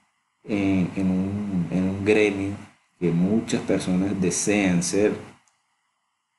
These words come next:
Y no nos, y, y perdemos nuestra propia esencia, perdemos nuestro propio ser, buscando, eh, o siguiendo una figura, un sujeto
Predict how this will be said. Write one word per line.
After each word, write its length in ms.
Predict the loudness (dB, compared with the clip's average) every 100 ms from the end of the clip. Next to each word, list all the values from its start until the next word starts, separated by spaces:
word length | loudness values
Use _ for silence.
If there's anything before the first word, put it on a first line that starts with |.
| _
Y 60 | -6
no 260 | 0 0
nos, 680 | 2 0 0 0 0 -2 -6 -2
y, 540 | 0 2 4 4 2 -2 -6 -4
y 80 |
perdemos 480 | 0 2 4 2 4
nuestra 420 | 4 4 4 -2
propia 320 | 0 -2 2 2
esencia, 720 | 2 4 2 2 0 0 -2
perdemos 360 | -4 -2 -2 -2
nuestro 340 | -2 -2 0
propio 340 | 2 2 2
ser, 340 | 0 2 2 2 -6 -20 _ _ _ _
buscando, 720 | -4 -2 0 0 2 4 2 0 -10 -20 _ _
eh, 260 | 0 2 2
o 140 | 0 0
siguiendo 760 | 0 2 4 4 4 2 0 -2 -10 -8
una 240 | -4 -4
figura, 580 | 0 2 2 2 0 -2 -10 -20 -20 -20 _ -4
un 160 | -2
sujeto 560 | 0 -2 0 0 0